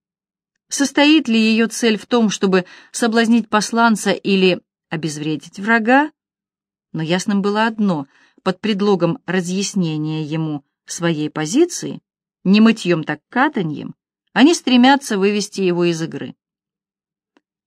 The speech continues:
«Ты должен за что-то уцепиться», подумал он. «За свою работу, за расследование, за церковь, за что угодно. Даты и факты,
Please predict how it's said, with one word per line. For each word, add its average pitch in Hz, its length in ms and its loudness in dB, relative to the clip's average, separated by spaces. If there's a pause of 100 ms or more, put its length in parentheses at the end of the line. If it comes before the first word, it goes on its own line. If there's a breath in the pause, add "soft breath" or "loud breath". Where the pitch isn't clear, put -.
(600)
«Ты 277 140 2
должен 294 640 0 (220)
за 170 180 -2
что-то 202 380 -6
уцепиться», 156 600 -8
подумал 143 460 -10
он. 127 140 -14 (640)
«За 233 180 2
свою 240 380 0
работу, 170 680 0 (260 loud breath)
за 190 200 0
расследование, 170 1120 -2 (640)
за 226 200 0
церковь, 233 420 -4
за 214 140 -2
что - 260 -2
угодно. 147 580 -6 (1500)
Даты 196 500 0
и 180 40 -2
факты, 240 680 -4